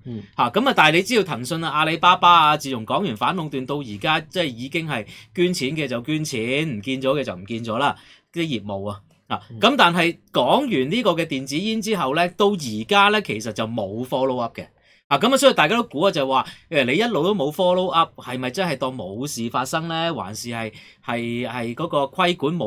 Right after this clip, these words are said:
Speaker 2: 我哋之前估得咁簡單呢？一個 option，另一個 option 就係話，喂，佢冇一，佢年幾前講完到而家，可能醞釀緊一件好勁嘅嘢，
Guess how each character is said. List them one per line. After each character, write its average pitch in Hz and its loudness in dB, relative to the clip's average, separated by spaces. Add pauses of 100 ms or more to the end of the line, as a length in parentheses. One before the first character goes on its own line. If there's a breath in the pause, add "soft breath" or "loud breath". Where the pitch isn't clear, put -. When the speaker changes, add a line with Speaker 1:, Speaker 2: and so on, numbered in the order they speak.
(100)
Speaker 2:
我 139 0
哋 - -4
之 180 -8
前 135 -6
估 135 -6
得 170 -6
咁 147 -6
簡 131 -2
單 170 4
呢？ 175 0 (240 loud breath)
一 190 2
個 175 -2
option， 170 2
另 170 4
一 - 2
個 269 6
option 214 2
就 135 -2
係 135 4
話， 135 4 (340 loud breath)
喂， 185 4
佢 185 4
冇 190 2
一， 190 -2 (280)
佢 180 2 (400)
年 139 0
幾 190 2
前 131 -2
講 160 4
完 131 0
到 175 6
而 123 -2
家， 208 4 (320 soft breath)
可 214 8
能 135 6 (220)
醞 160 -2
釀 175 2
緊 202 4
一 - -4
件 160 2
好 107 -8
勁 160 0 (200)
嘅 151 0
嘢， 139 0